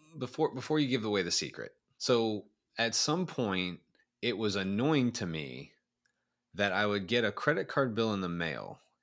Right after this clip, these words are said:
and it would be very large. And it was, like, this big smack in the face sometime, which I think at that time we had a lot of expenses going on in the business and things that we, you know, like, we were just leveraging credit cards. Like, we had the cash. We just were using credit cards because, well,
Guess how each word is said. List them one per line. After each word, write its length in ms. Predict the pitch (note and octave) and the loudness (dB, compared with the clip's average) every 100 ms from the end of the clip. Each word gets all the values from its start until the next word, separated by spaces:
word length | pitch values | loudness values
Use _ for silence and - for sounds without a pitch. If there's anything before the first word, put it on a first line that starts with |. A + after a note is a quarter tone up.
| _ - | _ -6
and 160 | G#2 | -2
it 80 | A2 | -2
would 140 | G#2 G#2 | -2 -4
be 160 | G#2 | -4
very 320 | F#2+ G2 F#2 F2 | -2 0 0 -2
large. 520 | D#2+ G#1+ - - - _ _ _ _ _ G2 | -4 -6 -10 -16 -18 _ _ _ _ _ 0
And 140 | G#2+ | 2
it 80 | G#2 | 2
was, 160 | A2 | 0
like, 480 | G#2 G2 F#2+ F2 - - | 0 0 0 -4 -12 -8
this 240 | G#2 G2+ | -4 -2
big 320 | - C#3 D3 C3+ | 0 0 2 0
smack 400 | - A2 G#2 G2 | 0 0 -2 -4
in 60 | |
the 80 | E2 | -8
face 320 | - C#2+ D2+ | -8 -6 -6
sometime, 400 | C#2 B1+ G1+ C2+ | -8 -12 -14 -10
which 200 | F#2 - | -4 -4
I 100 | E2+ | -4
think 180 | G#2 A#2 | -2 -2
at 140 | A2 A2+ | 0 0
that 160 | G#2 | -2
time 320 | - G2 F#2+ | -2 -2 -2
we 80 | F#2+ | -4
had 160 | F#2 E2+ | -4 -4
a 60 | |
lot 220 | D#2+ D#2+ D2 | -2 -2 -4
of 220 | C#2 - - - - | -8 -14 -20 -12 -4
expenses 440 | - B2+ A#2 G#2 | -2 0 0 -2
going 240 | G#2 F#2+ F2 | -2 -2 -2
on 140 | D#2+ | -4
in 60 | D#2+ | -2
the 60 | |
business 600 | F#2 D#3 C#3+ C#3+ C#3 - | 2 2 4 2 2 0
and 100 | F2+ | -2
things 220 | G#2+ G2+ | -2 -2
that 80 | G2+ | -4
we, 160 | F2 E2+ | -6 -6
you 140 | F2 | -6
know, 120 | D#2+ - - - F#2 | -6 -8 -18 -14 -4
like, 80 | |
we 120 | F#2+ A2+ | 0 2
were 40 | |
just 160 | A#2 G2 | 2 2
leveraging 460 | F#2+ G2 F2+ E2 | 2 2 -2 -4
credit 240 | - F2+ - | -2 -2 0
cards. 380 | D#2+ D2+ D2 | -2 -2 -4
Like, 160 | B1+ F2+ | -10 -4
we 100 | G2+ | 0
had 180 | B2+ D3 | 2 2
the 60 | |
cash. 400 | - G#2 F2+ D2+ | 2 4 4 4
We 100 | E2+ | -2
just 220 | D#2 E2+ - | -6 -6 -6
were 80 | |
using 220 | D#2+ E2 D#2+ | -8 -8 -6
credit 240 | E2+ E2 | -6 -4
cards 240 | E2+ E2+ | -4 -4
because, 380 | D#2 D2+ D2+ - - | -8 -8 -8 -8 -12
well, 200 | C2+ | -16